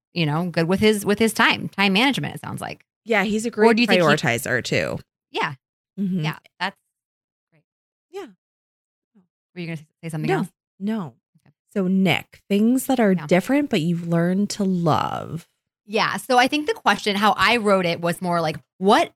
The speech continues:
Speaker 1: what is different from when they, when you guys first started dating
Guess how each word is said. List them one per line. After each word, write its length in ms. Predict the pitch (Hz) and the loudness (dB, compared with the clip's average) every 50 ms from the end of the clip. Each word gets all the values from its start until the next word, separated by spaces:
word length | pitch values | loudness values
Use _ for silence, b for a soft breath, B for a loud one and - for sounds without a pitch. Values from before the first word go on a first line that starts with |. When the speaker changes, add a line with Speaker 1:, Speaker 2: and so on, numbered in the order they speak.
| _ | _
Speaker 1:
what 220 | - 190 208 247 285 | -2 2 2 4 4
is 180 | 302 269 196 | 2 0 -2
different 520 | 151 - 202 208 202 - 214 202 175 156 - _ | -4 -4 -4 -4 -2 0 0 -2 -2 -2 -4 _
from 380 | 190 180 175 170 165 170 170 165 - | 2 2 4 4 2 2 -2 -4 -4
when 260 | 170 170 175 170 175 | -2 -2 0 0 2
they, 440 | 170 165 160 156 156 151 156 156 - - _ _ | 2 2 2 2 2 0 0 -2 -4 -6 _ _
when 220 | - 175 180 175 175 | -4 0 2 2 2
you 80 | 180 | 2
guys 200 | 170 156 160 156 | 2 2 0 0
first 280 | - - - 190 185 - | -2 -4 -2 -2 0 2
started 360 | - 185 170 165 165 156 147 | 2 4 4 4 2 0 0
dating 640 | - 180 180 185 180 160 143 135 123 117 120 - 175 | 0 2 4 4 2 2 0 -2 -4 -4 -4 -4 -6